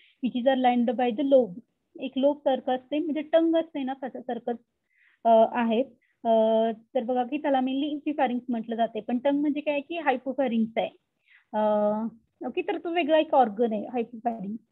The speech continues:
Epipharynx म्हणजे काय आहे की, अ, लॅब्रमला आतनं एक lined lobe असते, small lobe असते, त्याला काय म्हणायचं? epipharynx म्हणायचं. ठीक आहे, आणि हे पण काय कार-, हे पण काय हेल्प करते to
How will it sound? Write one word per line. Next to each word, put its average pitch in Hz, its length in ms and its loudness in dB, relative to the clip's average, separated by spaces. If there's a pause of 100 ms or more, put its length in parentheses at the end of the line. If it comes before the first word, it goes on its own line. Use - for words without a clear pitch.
(400)
Epipharynx 311 500 0
म्हणजे 320 220 -2
काय 330 140 -4
आहे 302 140 0
की, 339 400 -4 (320)
अ, 247 240 0
लॅब्रमला 277 720 2 (100)
आतनं 254 340 -2
एक 302 160 -2
lined 269 420 4 (460)
lobe 285 300 4
असते, 269 360 2
small 247 300 -2
lobe 240 340 0
असते, 247 300 -8
त्याला 247 260 -4
काय 254 140 -6
म्हणायचं? 247 340 -6
epipharynx 233 580 -2 (100)
म्हणायचं. 214 440 -10 (460)
ठीक - 160 -10
आहे, 311 120 -2 (260)
आणि 240 140 0
हे 277 300 2
पण 330 220 -4
काय 302 140 -4
कार-, 285 380 0
हे 254 200 2
पण 302 200 -2
काय 302 180 2
हेल्प 277 160 0 (440)
करते 285 240 2
to 349 300 -4